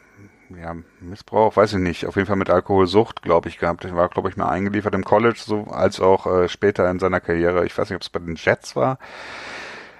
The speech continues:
Soll es dort Probleme gehabt haben. Ähm, er selbst, ja, Personal Issues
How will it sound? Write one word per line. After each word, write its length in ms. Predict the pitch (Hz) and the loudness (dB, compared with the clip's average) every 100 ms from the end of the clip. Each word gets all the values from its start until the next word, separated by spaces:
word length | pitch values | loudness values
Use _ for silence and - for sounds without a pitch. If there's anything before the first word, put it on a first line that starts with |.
| _ | _
Soll 340 | 107 101 120 139 | -8 2 4 4
es 120 | - | 4
dort 160 | 131 | 2
Probleme 400 | - 107 127 127 | 2 2 4 4
gehabt 420 | 113 113 113 - 113 | 4 4 4 0 4
haben. 480 | 107 131 101 117 104 | 6 6 4 0 0
Ähm, 520 | 98 98 101 101 98 - - - - - - | 0 0 -2 -6 -8 -16 -20 -20 -20 -20 -14
er 200 | 101 98 | -8 0
selbst, 560 | 104 113 - - - 58 104 - - | 2 2 -2 -14 -16 -16 -18 -16 -2
ja, 160 | 104 | 0
Personal 500 | 90 113 110 127 113 | 2 4 4 4 2
Issues 540 | 127 131 139 143 - | 2 2 2 0 -4